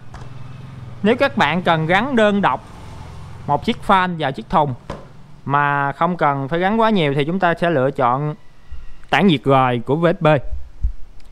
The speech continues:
Với những chiếc tản nhiệt rời như thế này thì, à, nó chỉ có giá khoảng vài chục nghìn. Thì các bạn dễ dàng, à, tự tay gắn vào trên thùng nha.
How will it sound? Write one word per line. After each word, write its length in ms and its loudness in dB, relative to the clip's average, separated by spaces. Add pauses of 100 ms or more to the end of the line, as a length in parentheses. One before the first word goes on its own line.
(380)
Với 120 4
những 140 6
chiếc 160 -2
tản 160 4
nhiệt 160 4
rời 260 4
như 100 -2
thế 120 0
này 260 2
thì, 240 6
à, 440 4 (100)
nó 140 6
chỉ 140 4
có 120 6
giá 240 6
khoảng 340 -2
vài 240 4
chục 180 -4
nghìn. 300 0 (1120)
Thì 80 2
các 140 6
bạn 260 4
dễ 140 2
dàng, 440 2
à, 320 2 (180)
tự 160 4
tay 300 4
gắn 240 -4
vào 280 2
trên 180 -4
thùng 260 0
nha. 160 2